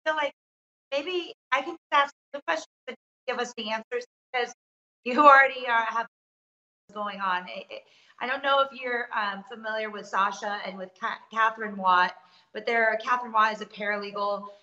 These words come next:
She's been following the laws and essentially all the laws that have been implemented since after nine eleven, which we all know, um, was a critical, um, historical event that set off a chain of events that has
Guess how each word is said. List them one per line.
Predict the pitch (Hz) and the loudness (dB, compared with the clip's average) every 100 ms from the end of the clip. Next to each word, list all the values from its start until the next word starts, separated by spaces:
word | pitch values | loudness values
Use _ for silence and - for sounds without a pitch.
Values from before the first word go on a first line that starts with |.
| - | -18
She's | - 240 220 | -12 -8 -8
been | 220 220 | -4 -2
following | - 208 214 208 202 | 4 6 8 6 2
the | 185 | 0
laws | 165 170 170 185 226 240 | 6 10 10 10 6 -2
and | 196 | -10
essentially | 180 196 185 - 196 | -10 -8 -10 -8 0
all | 196 196 | 2 2
the | 196 190 180 | 0 2 4
laws | 175 190 190 | 6 4 -2
that | 185 | -8
have | 196 185 | -8 -10
been | 180 | -12
implemented | 180 180 208 190 196 208 - - - _ | -14 -16 -14 -12 -10 -12 -16 -20 -20 _
since | 233 208 | -8 8
after | 202 214 226 | 8 8 6
nine | 214 190 196 | 6 6 6
eleven, | 180 175 175 175 196 | 4 4 2 -6 -8
which | 185 180 - | -10 -10 -4
we | |
all | 185 170 | -2 0
know, | 170 165 165 170 - | 0 2 2 0 -2
um, | 165 160 165 | 0 0 -4
was | 165 | -10
a | 165 | -10
critical, | 160 - 208 190 196 180 175 - - - _ - | -12 -14 -14 -8 0 2 2 -2 -14 -20 _ 0
um, | 185 170 185 | 2 2 0
historical | 214 - 214 196 202 | -10 -4 -2 -2 -2
event | 196 185 180 180 | -4 0 0 0
that | 170 165 - | -6 -10 -14
set | - 196 | -2 0
off | 185 185 | 2 0
a | 170 | -4
chain | - 240 220 | -10 -12 -8
of | 214 | -8
events | 202 185 175 180 | -6 -2 -2 -2
that | 175 | -6
has | 165 | -6